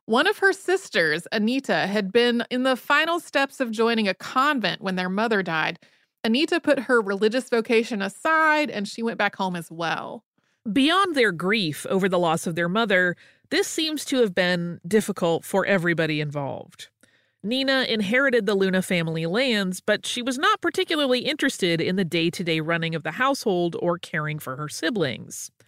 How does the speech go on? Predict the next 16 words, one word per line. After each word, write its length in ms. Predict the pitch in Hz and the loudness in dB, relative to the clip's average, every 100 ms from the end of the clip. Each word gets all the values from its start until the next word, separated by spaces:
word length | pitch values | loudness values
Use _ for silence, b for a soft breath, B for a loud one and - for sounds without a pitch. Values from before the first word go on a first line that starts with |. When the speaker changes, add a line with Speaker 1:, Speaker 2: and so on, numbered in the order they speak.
| b b b b | b b b b
Speaker 2:
The 80 | 247 | 0
youngest 560 | 269 370 302 269 - | 0 2 2 0 0
was 160 | 254 220 | -2 -2
Jo, 500 | 180 170 156 147 180 | 0 2 2 2 0
age 260 | 180 185 175 - | -2 -2 -4 -2
eight, 320 | 165 156 - B B B | -2 -4 -8 B B B
and 200 | 226 269 | -2 2
most 280 | 320 392 339 | 2 2 0
of 80 | 254 | 0
the 80 | |
daughters 500 | 190 202 294 214 175 | 2 2 2 2 0
were 80 | 190 | -2
still 240 | 180 214 190 | 0 0 0
living 300 | 214 170 156 | 0 -2 -6
at 80 | |
home. 640 | - 294 226 107 82 - | -4 0 0 -2 -8 -16